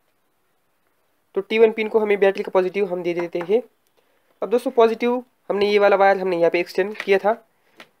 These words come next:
तो इसे ही हम यहाँ पे कट करके हम इसे यहाँ पे ज्वाइन कर देते हैं। अब दोस्तों, ये तो हैलोजन बल्ब के लिए ये काम हो गया अभी, ओके। लेकिन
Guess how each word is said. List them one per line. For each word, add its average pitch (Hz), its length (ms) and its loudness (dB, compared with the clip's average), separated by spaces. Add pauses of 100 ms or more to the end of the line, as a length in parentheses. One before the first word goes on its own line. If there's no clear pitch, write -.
तो 196 180 0
इसे 214 220 -4
ही 220 220 -2
हम 196 220 -2
यहाँ 180 160 2
पे 190 140 -2
कट 190 180 0
करके 190 340 -2 (100)
हम 175 100 -4
इसे 175 180 -10
यहाँ 160 120 2
पे 202 180 -2 (460)
ज्वाइन 170 260 4
कर 175 180 2
देते 180 220 -4
हैं। 220 140 2 (540)
अब 214 100 -2
दोस्तों, 330 400 -2 (420)
ये 220 220 0
तो 277 200 2 (1900)
हैलोजन 240 300 4
बल्ब 233 160 4
के 240 100 -6
लिए 240 140 2
ये 226 200 0
काम 220 220 4
हो 214 180 0
गया 220 200 6 (420)
अभी, 214 260 -2 (340)
ओके। 240 260 2
लेकिन 254 340 2